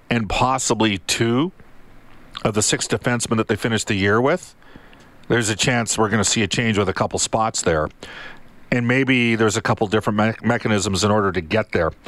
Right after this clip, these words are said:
Um, but Nikita Zaitsev makes four point five million for five more years. I'm not sure what his key dynamic is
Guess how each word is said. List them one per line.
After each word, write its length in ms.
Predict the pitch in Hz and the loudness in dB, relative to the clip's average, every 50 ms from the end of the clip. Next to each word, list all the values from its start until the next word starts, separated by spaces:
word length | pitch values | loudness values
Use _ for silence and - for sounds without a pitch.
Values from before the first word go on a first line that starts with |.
| - - - - - - - - - | -16 -14 -14 -14 -16 -16 -18 -8 -4
Um, 480 | 107 101 98 95 92 92 95 90 92 90 - - - - - - - - 117 | -2 0 2 2 2 2 0 -2 -4 -8 -16 -20 -20 -20 -20 -16 -8 -6 -4
but 240 | 101 123 110 98 - - - - - - - - - - - - | -2 -2 -2 -2 -6 -10 -18 -20 -20 -20 -20 -20 -20 -20 -16 -8
Nikita 440 | - 120 113 120 110 - 175 160 139 | -4 -2 0 0 0 0 0 2 2
Zaitsev 640 | 113 127 123 123 120 - - 120 110 101 95 92 - - - - | 2 2 0 0 0 0 2 2 2 0 -2 -8 -16 -20 -16 -6
makes 280 | - 123 113 110 98 - | -2 0 0 0 0 -2
four 200 | - 139 135 127 | 0 0 0 2
point 240 | - 131 120 113 - | 2 0 0 0 0
five 240 | - 123 113 101 | -2 -2 0 0
million 280 | 98 107 110 107 101 90 | 2 2 2 2 2 0
for 140 | - - 92 | -2 -2 -4
five 520 | - - - - 113 110 110 110 110 98 | -4 -4 -4 -4 -2 0 0 0 0 0
more 240 | 101 101 98 98 92 | 0 2 2 2 2
years. 540 | 90 90 95 95 82 62 - - - - - - - - - - - - | 0 0 0 0 0 -2 -4 -6 -6 -6 -6 -10 -16 -20 -20 -20 -8 -4
I'm 160 | 113 117 117 | -2 0 2
not 240 | 120 117 113 - - | 2 0 0 -2 -4
sure 500 | - - - - 123 117 117 120 127 117 | -4 -2 0 2 2 4 4 4 2 0
what 280 | - 107 107 117 107 | 0 0 0 0 0
his 720 | - 113 107 110 107 104 98 92 90 90 - - - - - - - - - - - - - - - - - - - - - - - | 0 0 2 2 2 0 0 -2 -2 -2 -2 -2 -2 -4 -6 -10 -14 -16 -16 -16 -16 -16 -14 -16 -16 -16 -18 -18 -20 -18 -18 -12 -8
key 260 | - - - 143 143 127 | -4 -2 -2 -2 0 0
dynamic 600 | 123 120 117 113 113 110 113 117 127 123 - 127 | 0 0 0 2 2 2 2 0 -2 -2 0 0
is 300 | 120 127 143 - - | 2 2 2 0 -2